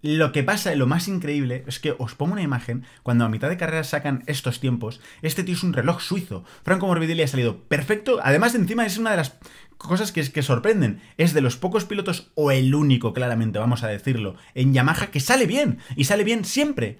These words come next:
no casi siempre o algunas veces, sale bien siempre, lo cual es súper positivo.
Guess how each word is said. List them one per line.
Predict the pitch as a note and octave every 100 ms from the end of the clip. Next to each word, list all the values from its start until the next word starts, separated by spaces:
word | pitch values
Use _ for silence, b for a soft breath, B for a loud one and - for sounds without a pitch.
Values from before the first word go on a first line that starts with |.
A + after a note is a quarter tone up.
| b
no | - G3
casi | G#3+ F#3 F#3
siempre | F3 G#3+ G3+ F#3 F3+
o | E3+
algunas | D#3+ F3 F3+ E3 D3 D3+
veces, | F3+ F3 D3+ B
sale | - A3+
bien | A3 A#3+ C#3+
siempre, | A3 G3 G2 F2+ b b
lo | B2+
cual | C3 G3+
es |
súper | - C3+ C3
positivo. | B2+ B2 C3+ B2 F2+